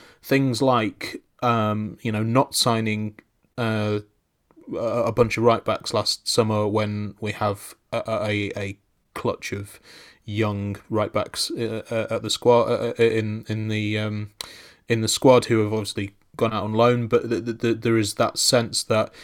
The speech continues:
well, if you're signing these players, and, uh, to a point in central midfield as well, if you're signing these players on kind of longer, uh, aging players on longer term contracts, then there isn't a prospect of those young players actually coming through at any stage. It's just, uh, th-, things like that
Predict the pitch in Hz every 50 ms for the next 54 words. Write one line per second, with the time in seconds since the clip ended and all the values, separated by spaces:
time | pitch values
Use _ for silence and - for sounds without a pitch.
0 | - - _ 117 113 104 - - 104 - - 120 120 117 117 110 110 107 110 107
1 | 104 104 - - - 120 110 107 107 104 104 104 - - 120 117 113 110 107 101
2 | 110 104 101 - - - 107 104 - - 117 113 104 110 107 - 117 107 - -
3 | 104 107 - - 117 110 107 101 98 - 113 107 101 - - - - - _ -
4 | - - 123 117 113 110 110 110 110 113 110 104 - - 117 110 110 107 104 107
5 | 104 104 104 - 113 104 101 107 110 107 107 101 107 104 104 - _ _ _ _
6 | - 120 113 - - - 113 - - 120 123 120 - 120 107 - - 104 104 101
7 | 107 107 107 110 110 107 101 - 113 104 98 - 117 110 104 - 107 - - -
8 | - 117 107 104 101 - - - - - - 117 113 120 123 113 117 117 113 -
9 | - _ _ _ _ _ _ _ - 113 - - 143 127 - - - 113 107 -
10 | - 127 113 117 110 110 104 101 - 110 110 110 104 - - 113 113 110 107 98
11 | - - _ - - - - - 113 104 - _ _ _ _ - - 131 117 110
12 | 107 104 - - 120 120 117 113 104 98 104 107 104 104 - - 101 98 98 98
13 | - - - - - - - - - - - - 101 - - - 160 147 - -
14 | - 202 165 - - - - - - - 160 165 160 143 131 147 131 - - -
15 | - 135 127 113 - -